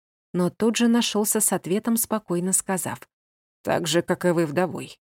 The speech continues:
Он поклонился ей, гордо сидящей на лошади в мужском седле, прикрывая ноги юбками. Она ответила кивком и погнала лошадь вперёд в сторону дороги, которая вела в Форли.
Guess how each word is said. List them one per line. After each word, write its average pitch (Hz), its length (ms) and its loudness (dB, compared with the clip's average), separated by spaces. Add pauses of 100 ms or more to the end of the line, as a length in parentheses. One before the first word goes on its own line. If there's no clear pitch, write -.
(600)
Он 269 220 4
поклонился 240 760 4
ей, 214 260 6
гордо 202 340 2
сидящей 196 500 0
на 180 140 2
лошади 180 400 2
в 175 60 2
мужском 175 420 0
седле, 170 480 0 (400)
прикрывая 214 640 2
ноги 185 320 2
юбками. 131 640 -4 (640)
Она 208 300 2
ответила 196 460 0
кивком 233 480 -2 (160)
и 220 100 2
погнала 214 440 4
лошадь 220 340 0
вперёд 190 480 0
в - 120 -12
сторону 208 460 2
дороги, 202 520 2 (340)
которая 233 560 4
вела 196 320 4
в - 60 -6
Форли. 143 520 -6